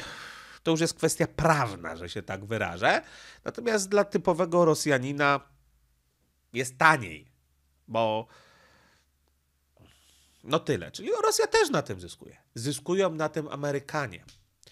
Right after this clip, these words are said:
Dlaczego zyskują na tym Amerykanie? O, chociażby dlatego, że zyskują na tym amerykańskie korporacje,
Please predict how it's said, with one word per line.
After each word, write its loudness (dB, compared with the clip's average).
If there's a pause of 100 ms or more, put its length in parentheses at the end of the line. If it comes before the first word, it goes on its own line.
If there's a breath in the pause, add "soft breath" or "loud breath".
(320 soft breath)
Dlaczego 0
zyskują -2
na -4
tym -4
Amerykanie? -6
O, 0
chociażby -2 (340 loud breath)
dlatego, 0
że -2
zyskują -2
na 2
tym -6
amerykańskie 0
korporacje, 2